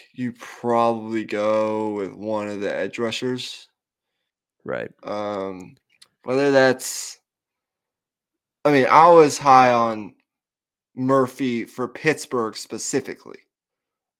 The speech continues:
Speaker 1: Um,
Speaker 2: Right.
Speaker 1: I'm not sure that I'm super, like,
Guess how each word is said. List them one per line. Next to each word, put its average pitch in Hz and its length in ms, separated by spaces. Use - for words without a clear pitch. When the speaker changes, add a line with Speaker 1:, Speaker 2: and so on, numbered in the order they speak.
Speaker 1:
Um, 107 560
Speaker 2:
Right. 95 240
Speaker 1:
I'm 139 220
not 151 220
sure 131 400
that 117 200
I'm 107 480
super, 131 640
like, 101 280